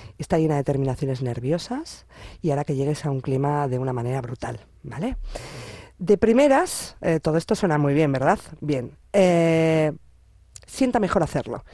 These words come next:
porque estimular los testículos va a mejorar el riego sanguíneo, las erecciones, la eyaculación y la cantidad de esperma, estos cuatro puntos tan interesantes y tan importantes, ¿no?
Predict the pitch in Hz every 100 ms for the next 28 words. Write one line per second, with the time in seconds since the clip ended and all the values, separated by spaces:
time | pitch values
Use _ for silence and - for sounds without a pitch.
0 | - - - - 190 185 - 202 214 240
1 | - 185 170 - 165 175 - 170 170 175
2 | 170 139 143 147 151 143 151 160 143 147
3 | 160 180 - 160 165 - 220 - - 156
4 | 135 135 139 - 175 226 240 208 180 196
5 | 202 - - 240 214 156 151 160 156 139
6 | - - 143 143 - 156 - 226 233 180
7 | 156 180 175 185 - 147 131 131 131 -
8 | 135 139 139 139 131 123 123 - 127 127
9 | 151 208